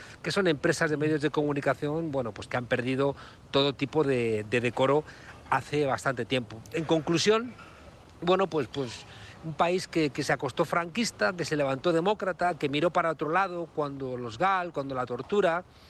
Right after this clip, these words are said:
que también decidió mirar hacia otro lado, ¿no? Cuando, cuando, eh, se atacó al independentismo catalán, pues al final, bueno, pues termina operando de esta manera, pues quebrando los fundamentos de la,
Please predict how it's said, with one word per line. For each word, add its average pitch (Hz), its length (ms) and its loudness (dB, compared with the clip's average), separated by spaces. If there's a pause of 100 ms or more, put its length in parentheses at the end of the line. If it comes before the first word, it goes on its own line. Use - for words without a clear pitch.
(160)
que 175 80 -8
también 180 260 -2
decidió 196 420 0
mirar 170 400 0
hacia 147 240 -4
otro 143 200 -4
lado, 147 360 -2
¿no? 160 300 -8
Cuando, 120 480 -10
cuando, 117 540 -10 (280)
eh, 127 180 -8
se - 120 -8
atacó 143 400 -2
al 139 140 -2
independentismo 131 840 -4 (300)
catalán, 185 380 2
pues 147 260 -2
al 127 100 -2
final, 131 360 -4
bueno, 147 200 -2
pues 117 300 -8 (300)
termina 151 340 2
operando 190 540 2 (500)
de 127 160 -4
esta 165 180 -4
manera, 185 400 0
pues 180 280 -8
quebrando 190 440 0
los 196 140 -2
fundamentos 143 680 -4
de 127 100 -4
la, 110 300 -6